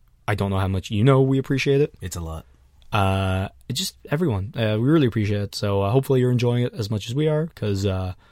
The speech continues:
Speaker 1: you know, it's a fun excuse to go hang out with Dane.
Speaker 2: Yeah,
Speaker 1: So,
Speaker 2: if you,
Speaker 1: I'm down with
Speaker 2: uh,
Speaker 1: that.
Speaker 2: if you need a resolution for this year, make it, uh,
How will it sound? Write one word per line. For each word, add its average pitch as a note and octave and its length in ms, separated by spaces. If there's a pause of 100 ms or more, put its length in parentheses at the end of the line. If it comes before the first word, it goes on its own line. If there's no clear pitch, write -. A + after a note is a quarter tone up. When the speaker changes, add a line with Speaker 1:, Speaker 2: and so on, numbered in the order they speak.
(240)
Speaker 1:
you - 80
know, G#2 80
it's - 120
a - 60
fun G2 160
excuse G2+ 300
to - 60
go A#2 80
hang A2+ 140
out A#2+ 80
with A#2+ 80
Dane. B2+ 260 (260)
Speaker 2:
Yeah, A#2 100
Speaker 1:
So, G#2 240
Speaker 2:
if A#2 180
you, D3+ 280
Speaker 1:
I'm D3 60
down D3 180
with B2+ 80
Speaker 2:
uh, C3 100
Speaker 1:
that. - 100 (160)
Speaker 2:
if C3 140
you D3 160
need D#3+ 220
a C#3+ 60
resolution F2 520
for E2+ 100
this E2 220
year, E2 200
make A#2+ 260
it, E3 260
uh, D3 340